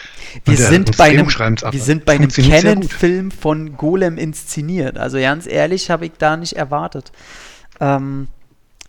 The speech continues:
Speaker 1: deswegen, äh, muss ich schon sagen, und ich finde dann auch die Szene, wo er dann so ausrastet, da wo alles so brennt und so, ähm, ist schon cool.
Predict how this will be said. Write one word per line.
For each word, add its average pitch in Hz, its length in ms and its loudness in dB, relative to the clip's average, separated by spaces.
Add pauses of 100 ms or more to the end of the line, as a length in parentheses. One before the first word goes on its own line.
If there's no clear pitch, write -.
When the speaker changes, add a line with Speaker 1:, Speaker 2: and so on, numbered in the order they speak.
(120)
Speaker 1:
deswegen, 165 680 -6
äh, 190 380 -6
muss 185 240 -10
ich 208 120 -10
schon 196 260 -8
sagen, 185 340 -2
und 180 100 -8
ich 151 60 -10
finde 196 240 -2
dann 185 80 -4
auch 175 120 -4
die 175 140 -10
Szene, 170 440 -4
wo 175 100 -8
er 156 120 -2
dann 165 140 -4
so 160 100 -8
ausrastet, 170 720 -8
da 165 120 0
wo 156 80 -10
alles 156 260 -4
so 151 100 -6
brennt 147 400 -4
und 165 160 -10
so, 165 200 -6 (600)
ähm, 143 460 -6 (680)
ist - 280 -8
schon 233 400 -6 (160)
cool. 269 280 -10